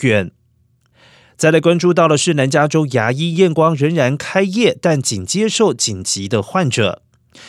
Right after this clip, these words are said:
加州三月二十号开始实行居家更安全禁令。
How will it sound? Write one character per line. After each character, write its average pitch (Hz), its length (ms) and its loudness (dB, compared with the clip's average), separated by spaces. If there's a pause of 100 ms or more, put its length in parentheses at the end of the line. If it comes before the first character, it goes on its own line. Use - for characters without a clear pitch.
(140)
加 170 200 4
州 180 180 2
三 175 160 2
月 165 80 0
二 170 100 2
十 156 140 -2
号 160 180 2
开 170 220 -2
始 127 160 -4
实 135 260 -2
行 143 400 -2
居 170 200 -4
家 175 160 0
更 160 200 0 (100)
安 190 200 0
全 123 180 -2
禁 175 200 0
令。 175 200 0